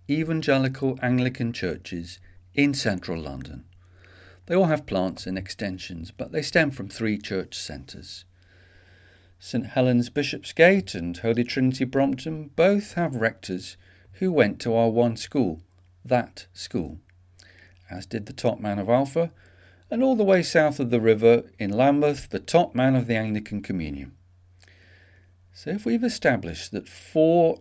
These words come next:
out of five of the top jobs in Anglican London went to boys from one boarding school,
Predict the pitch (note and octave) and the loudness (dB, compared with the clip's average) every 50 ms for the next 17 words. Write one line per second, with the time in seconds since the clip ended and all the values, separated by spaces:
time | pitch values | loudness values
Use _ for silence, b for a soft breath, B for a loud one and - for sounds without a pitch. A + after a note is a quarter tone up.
0 | - - C3+ C3+ C3+ C3+ C3+ - - C3 C3 - - - - - - - - C3 | -4 -2 -2 0 0 -2 -4 -6 -8 -8 -8 -8 -12 -14 -14 -16 -4 2 2 2
1 | G#2+ E2+ E2 D#2+ D#2+ F2 G2 - - - - - G2+ F#2 - - G#2+ - - - | 4 2 0 0 -2 -2 -6 -8 -14 -8 -4 -4 -4 -4 -4 -8 -10 -10 -8 -2
2 | - F3 F#3 F#3 - - - - A2+ F#2 E2+ E2 - - G2 F#2 G2 B2+ D3+ D#3+ | 0 2 2 2 -2 -8 -8 -4 -2 -2 -2 -2 -4 -6 -6 -2 0 0 0 0
3 | D#3 D#3 D3+ - - C3+ B2+ A2 F2 D#2 D#2 D#2 D#2+ F2 F2 F#2 F#2+ A2 A2 G#2 | -2 -4 -4 -4 -4 -4 -2 -2 -4 -4 -4 -6 -6 -6 -6 -6 -4 -4 -4 -4
4 | - - A#2 G#2+ C#3 C3+ B2+ A#2+ A#2 - - A2+ G2+ G2+ G#2+ B2+ D3 E3+ F#3+ G3 | -4 -6 -4 0 2 4 4 4 2 -2 -6 -6 -4 -2 0 2 2 4 4 2
5 | F#3+ F#3+ F3 D#3+ C#3+ C3+ B2 A2 F#2+ - G#2 F#2 - - - F#2 - - - - | 0 0 0 2 2 2 2 2 -2 -6 -12 -14 -14 -10 -10 -12 -12 -12 -14 -18